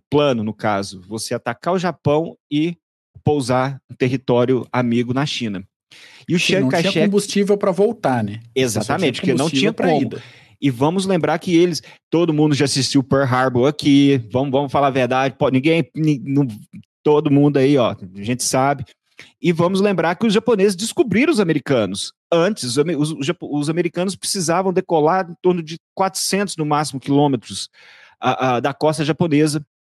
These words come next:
Speaker 1: pra poder chegar a salvos na China. Eles foram descobertos a quase setecentos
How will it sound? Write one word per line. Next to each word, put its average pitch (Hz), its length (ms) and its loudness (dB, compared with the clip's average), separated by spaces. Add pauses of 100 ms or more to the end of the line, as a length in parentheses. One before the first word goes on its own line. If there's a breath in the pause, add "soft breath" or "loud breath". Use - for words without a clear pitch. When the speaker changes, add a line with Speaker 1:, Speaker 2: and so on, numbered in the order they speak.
(100)
Speaker 1:
pra 160 80 0
poder 156 220 -2
chegar 147 480 -2 (540)
a 123 80 0
salvos 135 640 0 (400 soft breath)
na 139 160 -2
China. 104 520 -2
Eles 117 200 -2
foram 143 220 -2
descobertos 139 440 -2
a 127 40 -6
quase 135 200 -2
setecentos - 760 -6